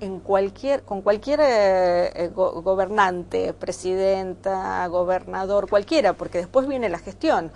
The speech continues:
sobre todo en un año difícil como este, que todos sabíamos que tenemos un contexto internacional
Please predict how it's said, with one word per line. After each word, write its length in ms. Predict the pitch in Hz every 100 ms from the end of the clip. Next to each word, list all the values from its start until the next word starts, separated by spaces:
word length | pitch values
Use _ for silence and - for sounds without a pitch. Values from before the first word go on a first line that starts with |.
| - -
sobre 260 | 226 247
todo 140 | 269 427
en 80 |
un 100 | 226
año 220 | 220 220 196
difícil 420 | 196 220 - 190
como 220 | 185 202
este, 160 | 262 262
que 100 | 202
todos 220 | 294 294
sabíamos 380 | 247 262 311 254
que 80 |
tenemos 240 | 196 190 185
un 120 | 190
contexto 520 | 196 196 285 - -
internacional 760 | 247 226 220 226 254 247 269